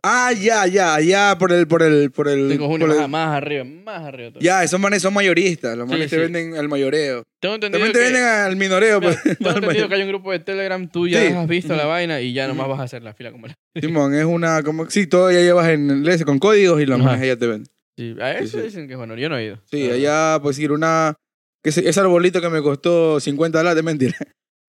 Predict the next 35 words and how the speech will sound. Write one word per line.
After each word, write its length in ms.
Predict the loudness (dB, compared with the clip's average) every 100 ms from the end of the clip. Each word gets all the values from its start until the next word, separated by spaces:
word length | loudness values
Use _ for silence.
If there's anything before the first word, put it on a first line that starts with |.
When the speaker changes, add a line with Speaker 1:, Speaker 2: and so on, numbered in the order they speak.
| _
Speaker 1:
Me 80 | 2
costó 260 | 4 4 2
como 320 | 2 2 2
siete 240 | 0 2
dólares, 400 | 2 4 4 2
allá 160 | 0 0
te 80 | 0
valía 240 | 0 -2
tres 220 | -4 -6
dólares. 400 | -2 -2 -2 -4
Speaker 2:
Sí, 160 | -8 -8
mira. 140 | -12
Speaker 1:
Sí, 40 | -4
Speaker 2:
Pero 260 | -2 -2 -4
Speaker 1:
cuatro. 180 | -6 -2
Speaker 2:
tú 60 |
dices 220 | -2 -2 -4
que 140 | -2
¿dónde 160 | -2 -2
es 40 |
más 80 | -2
barato 280 | -2 -2 -4
comprar? 260 | -4 -4
Que 160 | -6 -10
en 140 | -10
Megamax 480 | -12 -8 -8 -8 -12
y 20 |
como 140 | -14 -4
Speaker 1:
No, 260 | 0 2
para, 280 | 4 4 4
para 180 | 2 0
las 160 | 2
compras 260 | 0 0 0
navideñas, 540 | 2 4 4 2 -2
para 760 | 0 0 2 2 0 0 -2